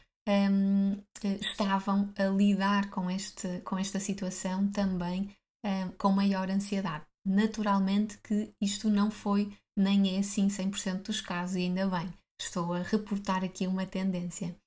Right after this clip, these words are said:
Outra questão também, e que, ehm, muitas vezes também surge, ehm, em consulta, ou surgia mais no passado,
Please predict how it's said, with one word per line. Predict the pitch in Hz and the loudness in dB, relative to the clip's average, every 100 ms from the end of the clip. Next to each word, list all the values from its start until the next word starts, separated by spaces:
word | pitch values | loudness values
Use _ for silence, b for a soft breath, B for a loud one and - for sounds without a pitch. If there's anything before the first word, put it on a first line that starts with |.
| _ B B - | _ B B -2
Outra | 202 214 233 | 0 0 -2
questão | - - 208 214 | -4 -2 0 2
também, | 208 208 196 185 208 254 - _ _ _ _ _ - - | 2 2 2 2 2 2 -2 _ _ _ _ _ -10 -2
e | 196 | -2
que, | 202 196 196 - _ - | 2 0 0 -4 _ -6
ehm, | 185 180 180 180 | -2 0 0 0
muitas | 190 202 202 | 4 4 4
vezes | 190 202 196 | 2 2 0
também | - 185 185 | -2 -2 0
surge, | 190 - 190 180 - - | -2 -2 -2 -2 -8 -8
ehm, | 190 180 175 - | -4 -4 -4 -4
em | 185 | -4
consulta, | 185 180 180 185 196 220 214 | -2 -4 -4 -4 -4 -4 -4
ou | 185 | -4
surgia | 180 - 196 185 180 175 180 269 - - | -4 -2 0 0 0 2 0 -2 -6 -6
mais | 180 180 | -4 -2
no | 180 | -4
passado, | 175 180 - 185 175 180 208 | -4 -6 -6 -8 -6 -4 -6